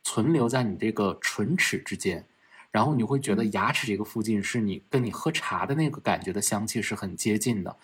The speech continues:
Speaker 1: 然后接着入口到舌头以后，你就会能明显感觉到会有荔枝的那个味道，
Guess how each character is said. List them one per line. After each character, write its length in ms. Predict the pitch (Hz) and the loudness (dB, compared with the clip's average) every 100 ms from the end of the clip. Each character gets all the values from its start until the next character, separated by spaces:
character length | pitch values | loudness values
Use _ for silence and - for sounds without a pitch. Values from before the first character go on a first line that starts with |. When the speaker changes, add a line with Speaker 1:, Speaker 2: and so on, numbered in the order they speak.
| - - - | -16 -16 -2
Speaker 1:
然 140 | 104 | 2
后 60 | 139 | 2
接 240 | 151 175 | 6 8
着 60 | 180 | 8
入 180 | 151 156 | 8 4
口 380 | - 98 - - | 2 -4 -6 -4
到 100 | - | 0
舌 280 | 139 - - | 2 2 0
头 160 | 202 170 | 0 0
以 80 | 113 | 0
后， 260 | - 120 | 2 0
你 80 | 95 | 2
就 80 | 95 | -2
会 120 | 117 | 0
能 200 | 107 104 127 | 0 0 -2
明 160 | - 110 | -2 0
显 160 | 120 113 | 2 2
感 180 | 98 85 | 0 0
觉 60 | |
到 200 | 92 92 - - - | 0 0 -2 -18 -4
会 140 | 117 | 2
有 100 | 95 | 4
荔 180 | 113 123 | 4 2
枝 240 | - 120 120 | 2 4 4
的 100 | 120 | 4
那 120 | 104 | 2
个 80 | 92 | 2
味 180 | 95 | 0
道， 260 | 87 82 - | -2 -6 -10